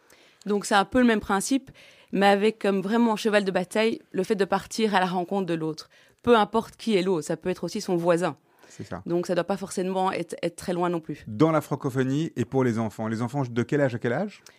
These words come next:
Speaker 1: Donc c'est pour des enfants qui ont entre cinq et onze ans.
Speaker 2: Après onze ans, c'est fini ?
Speaker 1: Et après onze ans, si on reste un grand
Speaker 2: <laughs>
Speaker 1: enfant, on peut toujours en faire partie. Mais c'était un peu trouver le, le trade-off entre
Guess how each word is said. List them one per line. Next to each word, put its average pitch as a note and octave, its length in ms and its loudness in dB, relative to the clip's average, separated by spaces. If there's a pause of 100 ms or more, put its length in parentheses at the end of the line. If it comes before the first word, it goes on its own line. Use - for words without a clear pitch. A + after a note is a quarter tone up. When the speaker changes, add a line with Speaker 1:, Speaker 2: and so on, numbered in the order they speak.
(160)
Speaker 1:
Donc G3 180 -2
c'est A3+ 120 -2
pour G#3 160 -2
des F#3+ 180 0
enfants A3+ 340 -2
qui - 180 -4
ont G#3 120 -2
entre F#3+ 400 -4
cinq G#3 360 -2
et F3+ 360 0
onze F3+ 260 -2
ans. C3+ 100 -8 (680)
Speaker 2:
Après B2+ 200 -2
onze C3+ 260 0
ans, D3 200 0
c'est C#3 140 -6
fini ? D#3+ 280 -4 (420)
Speaker 1:
Et F3 100 2
après F3 220 0
onze E3+ 260 0
ans, G#3 160 2
si - 120 -2
on E3+ 120 2
reste G3 320 -4
un E3+ 100 2
grand E3+ 260 -2
Speaker 2:
<laughs> - 0 -
Speaker 1:
enfant, G#3 440 0 (260)
on F#3 80 0
peut A3 140 0
toujours A#3 260 2
en G#3 60 0
faire G3 160 -4
partie. F#3 400 -4 (260)
Mais F3+ 80 0
c'était G3+ 160 2
un G3 80 8
peu A#3 160 2
trouver A3 460 2
le, G3 160 4
le F#3 120 0
trade-off G3+ 520 -2
entre F#3+ 380 0